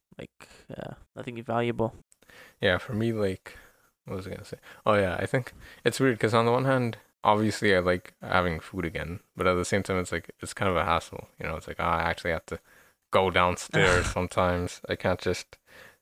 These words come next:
Speaker 2: laze around in my room for
Speaker 1: Yeah,
Speaker 2: hours
Speaker 1: I
Speaker 2: after
Speaker 1: noticed
Speaker 2: waking
Speaker 1: my
Speaker 2: up." <laughs>
Speaker 1: appetite's, like, decreased a lot. I don't
Speaker 2: Yeah,
Speaker 1: feel
Speaker 2: I,
Speaker 1: like
Speaker 2: I
Speaker 1: eating, uh, anymore.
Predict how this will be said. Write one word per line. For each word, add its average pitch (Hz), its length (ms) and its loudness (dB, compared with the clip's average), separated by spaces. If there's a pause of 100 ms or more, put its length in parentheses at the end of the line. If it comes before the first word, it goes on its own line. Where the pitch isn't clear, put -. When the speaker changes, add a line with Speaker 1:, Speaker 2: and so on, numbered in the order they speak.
(220)
Speaker 2:
laze 113 480 -2
around 92 320 4
in 92 120 0
my 92 80 4
room 87 500 -2
for 87 380 -2
Speaker 1:
Yeah, 151 460 4
Speaker 2:
hours 120 100 2
Speaker 1:
I 135 80 4
Speaker 2:
after 143 80 2
Speaker 1:
noticed 180 300 2
Speaker 2:
waking 98 60 4
Speaker 1:
my 135 80 4
Speaker 2:
up." 131 180 4
<laughs> - 40 -8
Speaker 1:
appetite's, 127 460 2
like, 120 180 0 (320)
decreased - 460 -4
a 113 60 0
lot. 117 420 -2 (840)
I 123 60 0
don't 135 100 4
Speaker 2:
Yeah, - 100 4
Speaker 1:
feel 175 100 4
Speaker 2:
I, 95 60 6
Speaker 1:
like 120 120 2
Speaker 2:
I - 40 4
Speaker 1:
eating, 123 260 0
uh, 120 100 -8 (120)
anymore. 117 380 -8